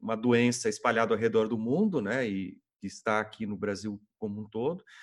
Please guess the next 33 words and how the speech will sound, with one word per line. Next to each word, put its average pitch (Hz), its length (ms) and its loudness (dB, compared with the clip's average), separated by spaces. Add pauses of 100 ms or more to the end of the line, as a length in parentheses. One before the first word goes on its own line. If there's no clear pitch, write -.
(340)
que 135 140 2
a 139 80 4
gente, 131 720 -2
dependendo 139 680 4
da 131 140 4
política 127 440 2
que 139 120 0
adota, 131 540 2
pode 143 340 0
contaminar 131 540 0
uma 123 120 0
família 127 380 2
inteira 147 600 4
ou 190 220 4
não, 156 320 4
né? 117 180 -4 (600)
E 117 520 -2 (100)
como 131 200 -2
é 147 100 4
que - 120 -12
tu - 120 -20 (420)
tem 143 240 6
a, 135 160 2
eh, 110 200 2
estudado 110 540 2
e 113 40 2
analisado 107 480 -2
essas 113 200 -4
questões 110 840 -4
dentro 113 240 -6
desse 110 220 -6
cenário, 101 760 0
Fernando? 98 360 -4